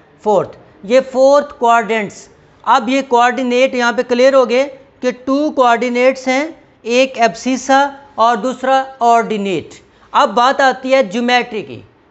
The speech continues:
ज्योमेट्री मीन्स कि कोई शेप बनाना वहाँ पे, वो शेप ट्रायंगल भी हो सकती है, रेक्टेंगल भी हो सकती है और वो स्क्वायर भी हो सकती है।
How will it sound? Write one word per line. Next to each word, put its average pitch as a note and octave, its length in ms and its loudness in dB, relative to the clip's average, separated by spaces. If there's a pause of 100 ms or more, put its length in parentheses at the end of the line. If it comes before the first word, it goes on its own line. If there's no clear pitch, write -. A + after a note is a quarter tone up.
ज्योमेट्री B3 580 0
मीन्स B3 400 -2
कि B3+ 140 -8
कोई C4+ 160 -4
शेप C#4 380 0
बनाना A3 420 0
वहाँ A#3 260 0
पे, B3 180 0 (400)
वो B3+ 220 2
शेप B3 480 2 (520)
ट्रायंगल A3+ 520 0
भी A#3 100 -2
हो A#3 100 4
सकती B3+ 360 -4
है, C4+ 140 2 (340)
रेक्टेंगल A3+ 640 0
भी A#3+ 100 -2
हो A#3+ 120 4
सकती B3 340 -6
है B3+ 280 -2 (320)
और A3+ 360 4
वो G#3+ 360 -2
स्क्वायर A#3 500 0
भी G3 140 -6
हो F3+ 120 -4
सकती - 340 -20
है। G#2 120 -18